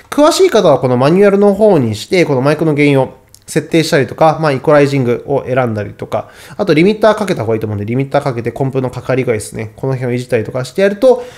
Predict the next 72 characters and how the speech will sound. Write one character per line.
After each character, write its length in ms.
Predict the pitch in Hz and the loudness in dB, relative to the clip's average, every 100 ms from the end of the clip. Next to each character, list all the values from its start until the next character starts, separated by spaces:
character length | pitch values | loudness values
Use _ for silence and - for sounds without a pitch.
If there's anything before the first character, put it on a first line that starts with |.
| - | -16
え 640 | 127 131 120 113 107 107 107 | -8 -4 -2 -2 -2 -4 -6
ー、 80 | 131 | -2
便 200 | 156 127 | 0 0
利 80 | |
に 80 | 107 | -2
使 140 | 104 127 | -4 -6
え 60 | |
る 40 | 110 | -4
っ 20 | |
て 60 | |
感 140 | 104 104 | -8 -8
じ 80 | 107 | -8
で 80 | 107 | -10
す。 280 | - - _ - | -10 -16 _ -8
で、 100 | - | 2
面 180 | 254 262 | 4 4
白 240 | 302 320 320 | 2 4 4
い 60 | |
の 80 | 202 | 4
が、 520 | 147 160 123 107 - _ _ _ _ _ _ _ _ _ - - | 4 4 4 0 -10 _ _ _ _ _ _ _ _ _ -18 -6
こ 160 | - 233 | 2 4
の 380 | 269 247 - - _ - _ _ _ | 4 2 -2 -14 _ -20 _ _ _
ア 100 | - | -4
プ 100 | 208 | 0
リ 80 | 185 | 0
で 80 | 113 | 0
一 100 | 117 | -4
回 120 | - | -2
設 140 | 147 156 | -2 0
定 120 | 180 | 0
す 100 | 185 | 0
る 60 | |
じ 60 | 165 | 0
ゃ 40 | |
な 40 | 120 | -2
い 20 | |
で 40 | |
す 60 | 101 | -4
か。 160 | 110 110 | -8 -6
そ 140 | - | -4
し 60 | 247 | 0
た 80 | 339 | 2
ら 80 | |
こ 100 | - | 2
の 80 | 185 | 2
マ 140 | 165 262 | 2 2
イ 40 | |
ク 120 | 277 | 2
の 100 | 285 | 2
方 220 | 285 285 | 4 4
に 260 | 202 147 160 | 4 2 -2
一 100 | 175 | -2
旦 200 | 277 262 | 0 0
こ 60 | 254 | 0
れ 40 | |
が 80 | 254 | 0
保 140 | 247 | 0
存 220 | 226 285 294 | 0 2 2
さ 120 | 285 | 2
れ 120 | 277 | 2
る 120 | 277 | 2
ん 140 | 226 139 | 2 2
で、 200 | 139 120 | 2 2
こ 120 | 160 | 0
れ 100 | 139 | -2
ケ 260 | 143 254 | -2 -2
ー 40 | 269 | 0
ブ 100 | 269 | -2
ル 80 | 262 | -2
接 280 | 240 226 | -4 -2
続 420 | 240 240 233 214 - | -2 0 2 0 2
を 260 | 196 147 | 0 0